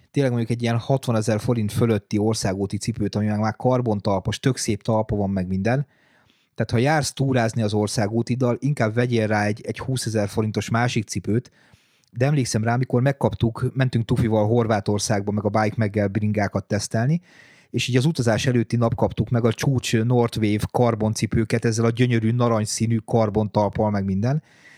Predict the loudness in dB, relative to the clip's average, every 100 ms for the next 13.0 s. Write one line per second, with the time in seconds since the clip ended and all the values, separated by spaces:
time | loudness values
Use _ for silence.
0 | -12 -6 -2 0 2 2 2 0 0 2
1 | 2 0 -2 _ _ -8 -2 0 0 0
2 | 0 0 0 2 2 2 0 0 0 0
3 | 0 0 0 0 2 2 0 2 2 2
4 | 0 0 0 2 2 2 0 0 0 2
5 | 0 0 -2 -2 0 0 -2 -2 -2 0
6 | 0 0 0 0 0 -4 -2 -2 -2 -4
7 | -2 -2 -2 -4 -14 -20 -18 -2 0 2
8 | 0 0 2 0 0 0 0 0 0 2
9 | 0 0 2 2 0 -2 0 0 0 0
10 | 0 0 2 0 0 -2 0 0 -2 0
11 | 0 2 2 0 -2 -10 -18 -4 0 0
12 | 0 -2 -2 _ _ -4 0 2 2 0